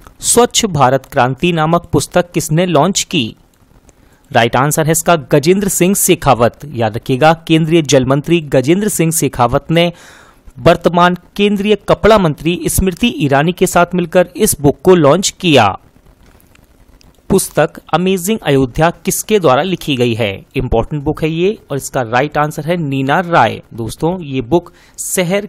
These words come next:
के बारे में प्रामाणिक जानकारी प्रदान करेगी। किताब Making Sense of Indian Democracy किसने लिखी है? राइट आंसर है इसका योगेंद्र यादव, यानी कि ऑप्शन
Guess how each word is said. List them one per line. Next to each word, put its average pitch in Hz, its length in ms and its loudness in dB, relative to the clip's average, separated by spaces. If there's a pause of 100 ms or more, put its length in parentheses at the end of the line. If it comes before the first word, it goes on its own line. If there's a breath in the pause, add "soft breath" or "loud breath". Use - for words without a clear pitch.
के 165 280 -2
बारे 131 340 -2
में 156 200 -6
प्रामाणिक 175 640 -6
जानकारी 139 520 -2
प्रदान 135 420 -4
करेगी। 120 720 -4 (1080)
किताब 139 380 2 (280)
Making 196 460 -2
Sense 156 500 -2 (120)
of 135 220 2 (120)
Indian 185 420 0
Democracy 147 600 -2 (100)
किसने 165 280 -2
लिखी 160 380 -2
है? 104 260 -4 (1800)
राइट 120 280 -2
आंसर 151 280 0
है 156 60 -2
इसका 175 220 -2
योगेंद्र 170 580 2
यादव, 117 360 4 (100)
यानी 120 220 -2
कि 175 180 -2
ऑप्शन - 480 -2